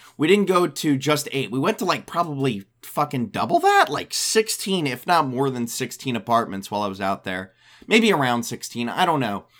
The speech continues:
It was a <laughs> lot of fucking apartments. Just 'cause most of them you can just walk in and request a tour and they'll give you one.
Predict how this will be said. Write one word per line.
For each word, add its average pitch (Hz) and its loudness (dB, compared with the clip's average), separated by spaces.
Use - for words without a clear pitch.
It - -4
was 170 0
a 196 4
<laughs> - -
lot 156 4
of 123 -2
fucking 120 -4
apartments. 104 -4
Just 165 -4
'cause 190 2
most 202 6
of 208 -4
them 202 2
you 165 -2
can 190 -2
just 160 -2
walk 113 2
in 139 2
and 135 0
request 139 2
a 123 -4
tour 131 2
and 107 0
they'll 101 -4
give 131 0
you 113 -4
one. 90 -8